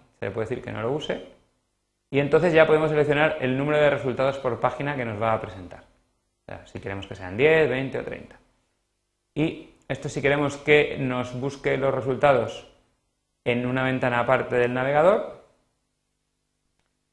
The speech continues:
y luego pues, pues tenemos aquí para guardar nuestras preferencias.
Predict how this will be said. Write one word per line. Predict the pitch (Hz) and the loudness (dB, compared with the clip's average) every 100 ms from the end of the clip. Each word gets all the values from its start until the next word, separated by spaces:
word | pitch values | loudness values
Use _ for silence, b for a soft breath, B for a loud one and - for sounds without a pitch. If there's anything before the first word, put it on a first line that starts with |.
| _ _ _ _ _ | _ _ _ _ _
y | 139 135 | -4 -2
luego | 127 123 127 | 2 2 2
pues, | - 131 - - _ | 0 -6 -10 -20 _
pues | - | -12
tenemos | 110 107 | -10 -8
aquí | 110 127 | -6 -2
para | 131 | 0
guardar | 107 104 104 117 | 0 0 -2 -2
nuestras | 131 - - | -4 -8 -14
preferencias. | - - 90 85 _ _ _ | -16 -12 -12 -12 _ _ _